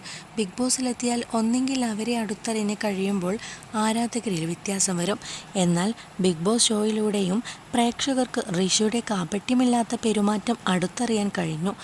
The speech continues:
അതുകൊണ്ട് തന്നെ സീരിയലിലൂടെ സമ്പാദിച്ച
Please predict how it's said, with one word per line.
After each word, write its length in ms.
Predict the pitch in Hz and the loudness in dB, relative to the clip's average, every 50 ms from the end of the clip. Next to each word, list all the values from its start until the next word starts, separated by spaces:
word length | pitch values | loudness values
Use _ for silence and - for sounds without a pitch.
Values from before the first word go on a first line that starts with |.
| - - - - - - 247 | -14 -16 -16 -14 -6 0 0
അതുകൊണ്ട് 380 | 247 - 269 - 277 262 254 269 - | 0 0 0 -2 0 0 0 0 0
തന്നെ 240 | 233 214 196 202 226 277 - - - - - - - | 0 2 2 2 0 -2 -4 -8 -18 -10 -4 -2 -2
സീരിയലിലൂടെ 840 | - 214 202 214 214 254 277 294 285 269 262 247 240 220 240 247 233 - - - - - | 0 0 0 0 0 0 0 0 0 0 2 0 0 0 -2 -2 -4 -6 -8 -4 -2 0
സമ്പാദിച്ച 520 | 214 202 202 202 220 220 202 226 - - | 2 2 2 2 2 0 -2 0 0 0